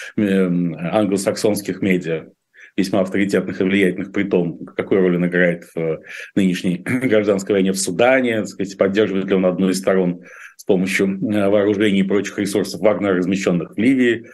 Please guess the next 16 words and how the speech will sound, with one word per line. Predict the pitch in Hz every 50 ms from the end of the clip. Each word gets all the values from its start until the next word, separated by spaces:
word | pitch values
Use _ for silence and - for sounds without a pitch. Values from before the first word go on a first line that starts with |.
| - - - _ _
Евгений | - 98 104 131 135 131
Викторович | 123 127 123 123 120 110 -
Пригожин | - 123 117 120 123 107 117 120
вяло | 113 120 110 113 113
отбрыкивается, | 110 95 117 151 175 - 135 117 117 110 - -
но | 110 107
видно, | 107 120 117 110
что | 107 - 110
ему | 104 104
скорее | 104 - 113 110 110 110
льсти-, | 113 110 - - - 113 107
скорее | 98 98 110 110 113
льстят | 113 113 113 - - 113 92 90
такие | - 87 90 - - 90
предположения, | 90 95 92 95 95 95 98 98 117 127 120 110 98
он, | 101 98 98